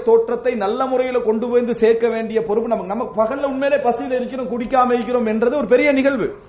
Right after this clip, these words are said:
ஆனா அந்த நிகழ்வை அழகாக கொண்டு போய் சேர்ப்பதும் அசிங்கமா கொண்டு போய் சேர்ப்பதும் யார் கையில உள்ளது? நமது கையில உள்ள விஷயம். எனவே அன்புள்ள சகோதரர்களே, உணவு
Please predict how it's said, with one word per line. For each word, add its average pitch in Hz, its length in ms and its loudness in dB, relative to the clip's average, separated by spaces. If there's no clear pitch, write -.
ஆனா 208 180 4
அந்த 240 160 6
நிகழ்வை 285 320 6
அழகாக 269 460 6
கொண்டு 262 220 0
போய் 247 220 4
சேர்ப்பதும் 220 440 4
அசிங்கமா 262 440 2
கொண்டு 226 160 0
போய் 208 120 2
சேர்ப்பதும் 208 260 6
யார் 233 160 6
கையில 226 220 6
உள்ளது? 196 260 6
நமது 220 280 4
கையில 226 240 6
உள்ள 190 160 4
விஷயம். 139 320 -4
எனவே 202 260 0
அன்புள்ள 202 280 -2
சகோதரர்களே, 165 520 -6
உணவு 247 380 0